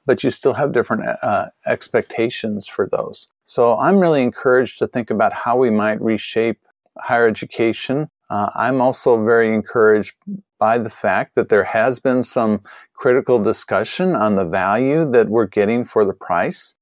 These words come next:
of higher education and how come education hasn't done a better job of getting more education out to more people. And not to go too far into the weeds, but, uh, one of the reasons that we seem to be kinda stuck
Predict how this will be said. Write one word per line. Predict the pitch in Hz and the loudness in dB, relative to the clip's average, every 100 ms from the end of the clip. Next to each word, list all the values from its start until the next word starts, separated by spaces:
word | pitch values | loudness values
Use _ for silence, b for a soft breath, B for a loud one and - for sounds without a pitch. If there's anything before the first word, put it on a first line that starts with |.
| - | -6
of | 110 | -6
higher | - 110 113 | -2 0 2
education | 120 120 - 113 123 - 190 196 B B B | 0 -4 -2 -2 -2 -4 -2 -2 B B B
and | 110 98 | -8 -6
how | - 117 | -2 -2
come | 120 - 110 110 107 98 - | -2 -4 -2 0 0 0 0
education | 117 - 104 123 107 - 98 | -2 -2 -4 -2 -2 -2 -4
hasn't | 107 101 104 101 | -2 -4 -4 -4
done | 110 113 110 | -2 0 0
a | 101 | -2
better | 107 104 110 | -2 0 0
job | 95 104 98 98 | -2 0 0 2
of | 95 - | -2 -4
getting | 110 104 95 98 | -2 0 0 -2
more | 117 151 143 120 | -2 0 0 0
education | 110 107 104 - 98 95 - 92 90 85 _ - | -2 -2 -6 -4 -2 0 -2 -6 -6 -6 _ -4
out | 95 - | -2 -2
to | - 113 | -6 -6
more | 92 82 | -4 -4
people. | - 107 - - - _ _ _ - | -4 -6 -4 -6 -8 _ _ _ -4
And | 113 117 117 113 113 - _ _ 143 | 0 2 2 2 0 -4 _ _ -4
not | 139 127 | -2 0
to | |
go | 139 123 | 0 0
too | - 214 | 0 -2
far | - 123 113 | 2 2 4
into | 110 107 113 | 0 -2 -2
the | 104 | 0
weeds, | 107 117 104 139 - - | 0 0 0 -2 -8 0
but, | 110 98 | 2 2
uh, | - 98 95 95 | -2 -2 -2 -2
one | 107 117 117 147 | -2 0 0 0
of | 135 | 0
the | 117 | 0
reasons | 110 110 - 110 104 | 0 0 -2 -2 0
that | 113 | 0
we | 107 104 | 0 0
seem | - 127 117 | 0 -2 -2
to | 110 | -2
be | 107 | -6
kinda | - 110 107 | -4 -2 -2
stuck | - - - - 165 110 - - | -4 -10 -8 -2 0 0 -4 -12